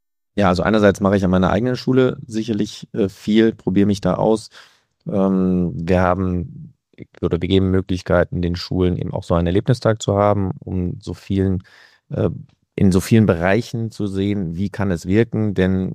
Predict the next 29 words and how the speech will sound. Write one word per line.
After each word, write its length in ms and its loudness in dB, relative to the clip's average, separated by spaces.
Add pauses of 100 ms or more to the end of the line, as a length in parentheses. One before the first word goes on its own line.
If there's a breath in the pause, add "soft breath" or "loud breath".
im 160 -2
Endeffekt 540 -2 (200)
klappt 280 -4
es 120 -4
überall. 580 2 (540 soft breath)
Ähm, 680 2 (1700)
dann 220 2
einfach 300 2
auch 80 2
zu 140 -10
schauen, 400 -2
was, 400 -6 (540)
was 240 -2
ist 220 -8
an 140 -4
Schule 240 0
notwendig. 640 0
Ich 140 -10
glaube, 340 4
viele 320 0
denken 320 0
immer 240 -2
groß, 380 0
so 100 -8
war 100 0
es 60 -4
bei 120 0
mir 260 -2
auch, 240 0